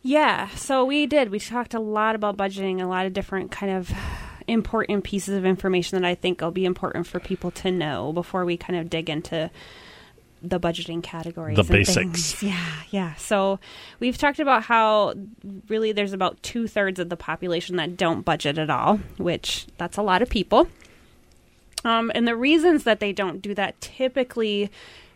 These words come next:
Speaker 1: kind of boils down to some level of financial anxiety and not wanting to know or really where their money's going 'cause they feel constrained by that. Um,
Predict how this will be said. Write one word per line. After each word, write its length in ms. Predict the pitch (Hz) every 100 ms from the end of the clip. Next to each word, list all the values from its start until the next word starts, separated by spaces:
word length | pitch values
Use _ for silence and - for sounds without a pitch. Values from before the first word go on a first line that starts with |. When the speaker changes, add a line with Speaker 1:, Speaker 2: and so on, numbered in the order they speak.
| -
Speaker 1:
kind 180 | 214 220
of 80 | 190
boils 360 | 196 196 190
down 360 | 185 175 175 185
to 480 | - 190 180 175 -
some 480 | - - 214 220 226
level 340 | 202 190 190 185
of 260 | 175 180
financial 560 | - 202 180 185 180 180
anxiety 640 | 170 170 156 160 196 311
and 120 | 311
not 180 | 175 165
wanting 340 | 160 165 180 202
to 160 | -
know 600 | 220 208 202 214 240 240 -
or 240 | 214 220 - - _ -
really 260 | 226 240
where 200 | 233 240
their 160 | 247 247
money's 320 | 247 262 254
going 340 | - 269 320 349
'cause 140 | 254
they 100 | 190
feel 360 | - 190 180 170
constrained 600 | 202 185 - 180 180 196
by 140 | 220
that. 440 | 240 277 370 349 - - - - - -
Um, 560 | 214 202 190 185 185